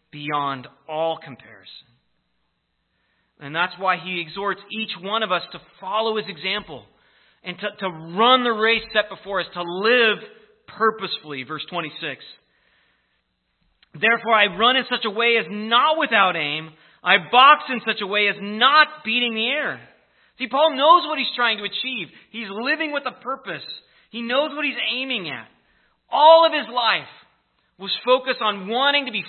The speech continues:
faithful to Christ in every aspect of his life, loving him with all his being, and helping others to do so as well. Now, he isn't living for pleasure. He isn't living for wealth. He's not living for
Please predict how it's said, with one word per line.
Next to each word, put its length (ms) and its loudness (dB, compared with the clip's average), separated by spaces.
faithful 400 2
to 80 -6
Christ 440 2
in 80 -8
every 280 -2
aspect 640 0
of 100 -8
his 140 -6
life, 220 2
loving 540 2
him 100 0
with 140 -2
all 240 2
his 180 -8
being, 400 -8
and 120 -6
helping 400 2
others 240 -2
to 80 -6
do 120 -4
so 100 -6
as 100 -10
well. 360 -12
Now, 80 -6
he 120 0
isn't 240 -4
living 220 4
for 100 -6
pleasure. 640 -2
He 100 -6
isn't 200 -4
living 260 0
for 140 -2
wealth. 360 4
He's 140 -8
not 160 -2
living 220 -4
for 120 -12